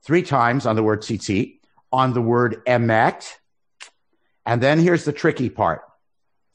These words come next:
Everyone pay attention. I'm gonna go over this when we get to the third paragraph. You know, the Chazan goes, "Lador vador hu kayam u'shmo kayam v'yisrael nachon u'machuto ve'emunato la'ad kayamet."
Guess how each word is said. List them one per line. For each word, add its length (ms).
Everyone 440
pay 160
attention. 520
I'm 100
gonna 140
go 200
over 300
this 260
when 160
we 120
get 240
to 100
the 120
third 340
paragraph. 640
You 100
know, 300
the 100
Chazan 300
goes, 160
"Lador 320
vador 220
hu 100
kayam 320
u'shmo 240
kayam 220
v'yisrael 380
nachon 400
u'machuto 640
ve'emunato 880
la'ad 800
kayamet." 1200